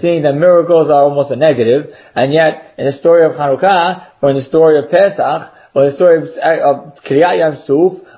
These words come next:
or in many other stories within the Jewish people in the desert, the whole time they lived there was miraculous, and we glorify the miracles, the miracle of the clouds, the miracle of the man, the miracle of the water from the rock, the miracle of the splitting of the sea, ten, we,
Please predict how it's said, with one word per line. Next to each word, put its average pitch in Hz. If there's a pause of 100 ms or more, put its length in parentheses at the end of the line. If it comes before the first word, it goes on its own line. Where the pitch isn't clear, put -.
or 147
in 147
many 196
other 190
stories 165
within 170
the 160
Jewish 190
people 175
in 180
the 180
desert, 165
the 165
whole 180
time 185
they 175
lived 170
there 135
was 165
miraculous, 220
and 175
we 190
glorify 254
the 208
miracles, 156
the 139
miracle 156
of 135
the -
clouds, 240
the 143
miracle 147
of 147
the 143
man, 226
the 165
miracle 151
of 131
the 139
water 185
from 151
the 143
rock, 240 (320)
the 156
miracle 175
of 165
the 147
splitting 160
of 156
the 156
sea, 302
ten, 208 (300)
we, 202